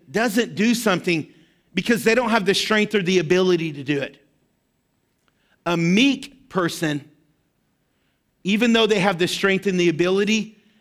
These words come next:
they choose to say no because their life is molded by God. So if I'm weak, I can't, I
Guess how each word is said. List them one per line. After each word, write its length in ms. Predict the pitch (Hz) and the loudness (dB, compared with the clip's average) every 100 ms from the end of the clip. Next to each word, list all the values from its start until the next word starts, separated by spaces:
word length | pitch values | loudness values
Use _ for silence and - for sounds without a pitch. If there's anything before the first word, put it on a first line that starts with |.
| _ | _
they 180 | 143 180 | -4 -4
choose 460 | 170 - 220 208 - | -2 -2 0 0 -2
to 100 | 185 | -4
say 260 | - 156 | -2 0
no 480 | 147 156 185 233 220 - _ _ _ _ _ | 0 2 2 2 -2 -12 _ _ _ _ _
because 320 | 160 190 170 | -6 -4 -4
their 160 | 165 151 | -2 -2
life 340 | 147 151 151 | 0 0 -2
is 160 | 151 139 | -6 -4
molded 400 | 139 139 135 131 | -2 -2 -4 -6
by 160 | 127 123 | -6 -8
God. 320 | 123 120 - _ _ _ _ _ _ _ _ _ _ _ _ | -10 -14 -16 _ _ _ _ _ _ _ _ _ _ _ _
So 100 | - | -4
if 140 | 175 202 | -2 0
I'm 160 | 190 | 0
weak, 300 | 220 285 262 - | 2 2 2 0
I 80 | 175 | -2
can't, 380 | - 262 254 | 0 0 0
I 200 | 170 175 | -2 -4